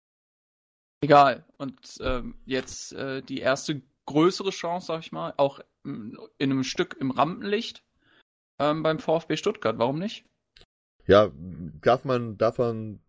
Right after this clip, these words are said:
Speaker 2: gespannt weiter beobachten. Aber wie gesagt, beim V F B Stuttgart wird's auf jeden Fall jetzt richtig knackig, weil Nürnberg sitzt im Nacken und, äh, ja, Schalke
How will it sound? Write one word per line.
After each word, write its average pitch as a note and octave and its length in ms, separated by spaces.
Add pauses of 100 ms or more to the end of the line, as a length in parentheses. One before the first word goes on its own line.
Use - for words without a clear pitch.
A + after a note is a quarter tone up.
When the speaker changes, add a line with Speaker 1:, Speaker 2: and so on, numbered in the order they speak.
Speaker 2:
gespannt G#2+ 380
weiter G2 260
beobachten. D#2+ 460
Aber F2 120
wie G2 80
gesagt, F#2+ 240
beim F2 80
V A2+ 120
F A2 60
B A2 80
Stuttgart - 360
wird's A2+ 140
auf G#2 80
jeden G#2+ 120
Fall G2+ 100
jetzt F#2 140
richtig G2 260
knackig, C#3 580 (560)
weil G2 340
Nürnberg A#2+ 520 (280)
sitzt G2+ 300
im F#2+ 140
Nacken D3 420 (920)
und, A#2 680
äh, G#2+ 460 (1120)
ja, G2+ 160
Schalke A2+ 580